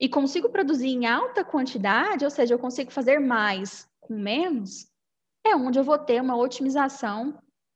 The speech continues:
nos lucros do escritório, no faturamento. Fica aí essa dica do professor Richard Susskind.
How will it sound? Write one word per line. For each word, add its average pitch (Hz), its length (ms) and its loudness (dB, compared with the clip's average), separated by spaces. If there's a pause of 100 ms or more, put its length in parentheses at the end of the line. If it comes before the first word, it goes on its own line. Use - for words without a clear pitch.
(140)
nos 285 180 -2
lucros 320 400 0
do 262 80 -2
escritório, 220 640 -4
no 202 100 -6
faturamento. 226 800 -4 (760)
Fica 220 260 -6
aí 233 200 0
essa 269 260 -2
dica 240 300 -6
do 247 140 -4
professor 277 420 -4
Richard 277 300 -8
Susskind. 214 480 -6